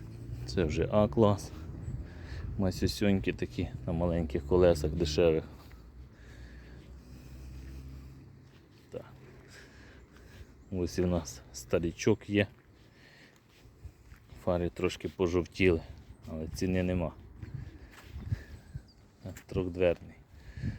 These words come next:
З колесами взаді бачу. Колеса в багажнику. Так, ще перейдемо на там той рядочок, що в холодочку.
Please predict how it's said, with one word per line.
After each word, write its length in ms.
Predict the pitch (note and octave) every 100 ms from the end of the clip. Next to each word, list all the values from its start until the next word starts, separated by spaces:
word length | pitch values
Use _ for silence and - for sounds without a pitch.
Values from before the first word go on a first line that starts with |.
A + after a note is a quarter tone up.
| - -
З 120 | -
колесами 680 | - G#2+ A2 F#2 - D#2+ D2
взаді 380 | D#2 D2 D2
бачу. 380 | B1 A#1+ - - - - -
Колеса 420 | F2+ E2+ E2 E2+
в 40 |
багажнику. 600 | D#2+ E2 D#2+ - - - - - - - - - - - - - - - - - - - - - - - - -
Так, 140 | G#2+ - - -
ще 300 | - F2+ D#2+ - - -
перейдемо 580 | F2 F2 F2+ E2+ E2
на 180 | D#2 D#2+ - - - - - - - - - - - - - - - - - -
там 220 | - D#2+ E2
той 180 | G2
рядочок, 540 | G#2+ A#2 A2+ A2+ - - - - - - - - - - - - - - - - -
що 120 | - F#2
в 60 |
холодочку. 760 | - G2 F2+ F2+ G2 - -